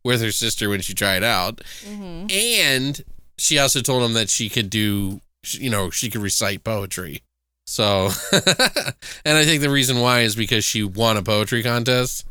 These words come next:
Speaker 2: Oh.
Speaker 1: And so she was good at memorizing things or whatever.
Speaker 2: Okay. Mm-hmm.
Speaker 1: And, uh, so they, they kinda used her for that. Plus, she was a sister already, so you don't have to worry about trying to make it feel real. It was real.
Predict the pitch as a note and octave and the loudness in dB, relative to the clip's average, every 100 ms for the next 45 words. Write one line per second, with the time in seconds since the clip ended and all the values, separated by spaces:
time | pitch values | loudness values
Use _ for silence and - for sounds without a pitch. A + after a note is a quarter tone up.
0 | - - - - G3 G3 G3+ G3 F#3 F3+ | -14 -20 -14 -8 -6 -4 -4 -4 -4 -6
1 | E3 C3 B2+ B2 B2 G#2+ G#2+ G#2+ G2 G2+ | -4 0 2 2 2 0 0 2 2 2
2 | G#2 G#2+ A2+ A#2 A2+ C3+ A#2+ A#2+ A#2+ A#2+ | 2 2 0 0 -2 0 0 0 -2 0
3 | A#2+ B2 A#2+ A#2+ B2 - - G3 - A2+ | 0 2 2 2 0 -6 -14 -12 -4 0
4 | A2 G#2 G#2+ G#2 G2+ F#2+ A#2 G#2 G2+ F#2+ | 2 2 2 4 4 4 2 4 2 2
5 | E2+ G2+ - G2+ F2+ E2 - - - - | 0 -2 0 0 0 -2 -4 -4 -4 -10
6 | - G#2+ G2 - F#2+ F2+ F2+ F2+ F2+ F#3+ | -4 -2 0 -2 -2 -2 -2 -2 2 2
7 | F3+ C#3+ G#2+ F#2+ - C3+ - B2+ G#2+ F2 | 4 2 0 0 -2 -4 -4 -2 -2 -2
8 | G2+ A2 A2 G#2+ - - - - B2 A2+ | -2 -2 -2 -4 -8 -20 -16 -2 2 4
9 | G#2+ A2+ A#2 A#2+ G#2+ G2 G2+ G2+ G2+ F#2+ | 4 4 4 2 2 2 4 4 2 0
10 | - G#2 F#2+ F#2+ F#2+ - G#2 A2+ B2 C3 | 0 0 0 -2 -4 -2 -2 0 2 2
11 | C3+ - A2+ G2 G2 F2+ F2+ B1+ B1 | 2 0 -4 0 0 -2 -6 -8 -10